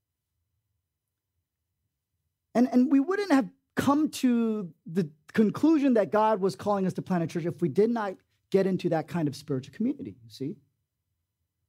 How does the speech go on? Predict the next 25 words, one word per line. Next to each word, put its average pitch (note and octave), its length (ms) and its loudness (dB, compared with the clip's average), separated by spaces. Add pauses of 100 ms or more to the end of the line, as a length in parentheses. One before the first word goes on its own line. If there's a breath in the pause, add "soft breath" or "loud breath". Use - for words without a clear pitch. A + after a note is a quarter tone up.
(600)
Even C#4+ 200 2
Mary, F4 280 2
and F3+ 120 2
she F#4 140 -2
had C4 180 2
a D#3 200 -2
direct F#3+ 520 2
experience B3+ 440 -4
with D#3+ 100 -6
God, D#3 180 0
had C#3+ 140 -4
a C#3+ 40 -6
talk D#3 380 -12 (2250)
to - 180 -8
Elizabeth. - 380 -14 (1800)
She, - 420 -8
she F3 240 -6
talks - 420 -8
to A#3 120 0
Elizabeth, G3 500 -4
and D#3+ 120 0
Mary G#3+ 280 2
goes G3+ 340 0
from F3+ 180 -4
fear, C#3+ 540 -4